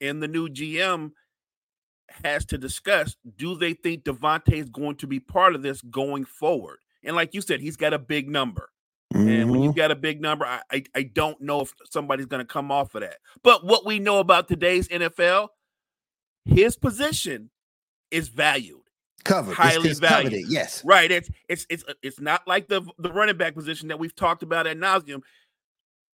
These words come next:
Speaker 1: An elite wide receiver, if you pair him, especially if you can impa-, you can pair him with an elite quarterback.
Speaker 2: Mm-hmm.
Speaker 1: If you can do something like that, that changes everything.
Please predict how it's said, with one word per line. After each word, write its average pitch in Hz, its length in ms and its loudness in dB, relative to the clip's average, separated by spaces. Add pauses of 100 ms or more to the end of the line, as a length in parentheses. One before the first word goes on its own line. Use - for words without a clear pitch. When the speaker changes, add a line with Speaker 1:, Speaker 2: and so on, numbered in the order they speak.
(100)
Speaker 1:
An 165 100 -2
elite 160 440 -2
wide 208 320 4
receiver, 196 600 -6 (120)
if 226 240 -4
you 294 180 -2
pair 320 420 -2
him, 165 220 -6
especially - 340 -4
if 208 80 -14
you 220 80 -10
can 185 160 -8
impa-, 170 400 -8
you 165 120 -12
can 147 180 -10
pair 208 360 -4
him 151 280 -10 (160)
with 165 200 -2
an 160 80 0
elite 165 300 -2
quarterback. 143 500 -4 (480)
Speaker 2:
Mm-hmm. 117 280 4
Speaker 1:
If 120 120 -18
you 196 120 -8
can - 140 -18
do 214 80 -10
something 185 380 -2
like 165 240 -2
that, 185 240 0 (320)
that 165 220 -6
changes 160 640 -8
everything. 151 500 -4